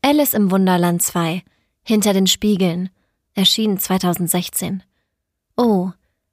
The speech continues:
und ich anscheinend auch. Beabu, wir steigen hier in die U-Bahn und fahren zwanzig Minuten bis direkt vor den Billardsalon.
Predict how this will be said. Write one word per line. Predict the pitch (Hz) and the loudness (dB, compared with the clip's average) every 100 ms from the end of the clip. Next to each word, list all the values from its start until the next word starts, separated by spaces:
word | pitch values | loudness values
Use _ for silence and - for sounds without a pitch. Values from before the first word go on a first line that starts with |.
| _ | _
und | - 220 - | -2 -2 0
ich | 240 - | -2 0
anscheinend | 202 190 202 202 - | 0 2 0 0 -2
auch. | 190 202 - _ _ _ _ _ _ _ _ _ _ _ _ _ _ _ _ _ - | -4 -6 -14 _ _ _ _ _ _ _ _ _ _ _ _ _ _ _ _ _ 0
Beabu, | 277 254 240 247 214 _ _ - | 2 2 2 2 0 _ _ -2
wir | 202 | 0
steigen | 202 202 220 208 | 2 2 2 2
hier | 190 240 220 | 2 2 2
in | |
die | 214 196 | 2 0
U-Bahn | 240 208 170 180 | 0 2 2 0
und | 202 190 | -2 0
fahren | 208 208 208 | 2 2 0
zwanzig | - 214 247 233 220 | 0 0 0 -2 0
Minuten | 202 202 226 185 170 | 2 2 0 -2 -2
bis | 226 | -4
direkt | - 190 202 - | -2 0 -2 -2
vor | 196 | 0
den | 190 185 | 2 2
Billardsalon. | 196 202 165 151 175 160 170 220 | 2 2 0 0 -2 -2 -4 -8